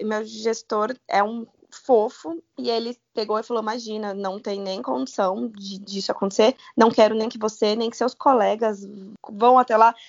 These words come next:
pra se expor dessa forma. Então, por favor, a partir de agora, pode tirar ele do seu painel. Eu não quero mais que você vá nesse médico." Ele foi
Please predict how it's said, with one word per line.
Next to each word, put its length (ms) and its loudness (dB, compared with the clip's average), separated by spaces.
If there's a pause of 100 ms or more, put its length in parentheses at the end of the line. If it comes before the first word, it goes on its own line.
pra 160 4
se 60 -10
expor 380 0
dessa 200 -6
forma. 380 -2 (320)
Então, 320 -4
por 80 -16
favor, 300 -2
a 40 -4
partir 300 -10
de 100 -8
agora, 440 -2
pode 260 -4
tirar 160 -6
ele 120 -10
do 40 -20
seu 100 -14
painel. 440 -10
Eu 80 -16
não 100 -16
quero 240 -6
mais 160 -12
que 80 -20
você 300 -16 (240)
vá 180 2
nesse 260 -2
médico." 480 -6
Ele 160 -8
foi 240 -2